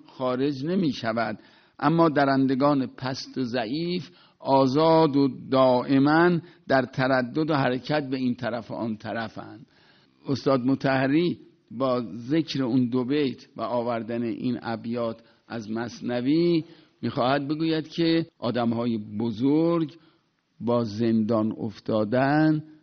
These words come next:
کوچک نمی‌شوند. البته هر کوچکی هم با زندان افتادن بزرگ نمیشه، ولی قطعاً عکسش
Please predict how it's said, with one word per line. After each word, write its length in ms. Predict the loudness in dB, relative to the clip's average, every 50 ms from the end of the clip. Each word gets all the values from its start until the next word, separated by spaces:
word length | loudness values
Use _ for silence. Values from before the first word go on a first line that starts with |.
| _ _ _ _ _ _ _ _ _
کوچک 420 | -2 0 2 4 4 4 4 4 4
نمی‌شوند. 760 | 4 4 6 4 4 2 -2 -6 -6 -4 -6 -6 -8 -10 -14 -18 _ _ _ _ _ _ _ _ _ _
البته 360 | 0 2 4 4 2 2 0
هر 240 | 0 0 -2 -4 -6
کوچکی 680 | -10 -14 -6 -2 -2 -2 2 2 2 2 2 0 2
هم 180 | 2 2 2 4
با 100 | 2 2
زندان 460 | 2 2 2 2 2 2 2 0 0
افتادن 580 | -2 -4 -4 -4 -2 -2 0 2 0 0 2 4
بزرگ 400 | 4 4 6 6 6 6 6 4
نمیشه، 600 | 2 2 2 2 2 0 0 -4 -4 -4 -6 -8 -12 _ _ _ _ _ _ _ _ _ _ _ _ _ _ _ _ _ _
ولی 520 | 0 2 2 4 4 4 2 2 0 -2 -4 -8 _ _ _ _
قطعاً 680 | -4 -2 -2 -2 -4 -6 -2 0 2 2 2 2 0 -4 -8 -14 _ 0
عکسش 640 | 0 0 0 0 -6 -6 -4 -4 -4 -4 -8 -12